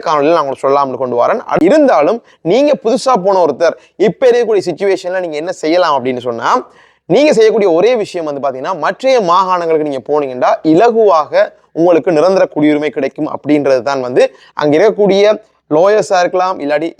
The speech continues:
ஏற்கனவே போய் கணவரிடம் வாழக்கூடியவங்களா இருக்கலாம், இல்லாட்டி அங்க இருக்கக்கூடிய ஒரு, என்ன சொல்றது, ஒரு கன்சல்டன்சிஸா இருக்கலாம்,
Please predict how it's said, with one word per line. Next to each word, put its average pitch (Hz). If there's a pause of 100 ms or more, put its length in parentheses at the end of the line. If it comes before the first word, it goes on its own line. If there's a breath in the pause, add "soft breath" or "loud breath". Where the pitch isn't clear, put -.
ஏற்கனவே 196
போய் 196
கணவரிடம் 175
வாழக்கூடியவங்களா 175
இருக்கலாம், 160
இல்லாட்டி 160
அங்க 156
இருக்கக்கூடிய 165
ஒரு, 147
என்ன 151
சொல்றது, 135 (360 soft breath)
ஒரு 135 (120)
கன்சல்டன்சிஸா 196
இருக்கலாம், 160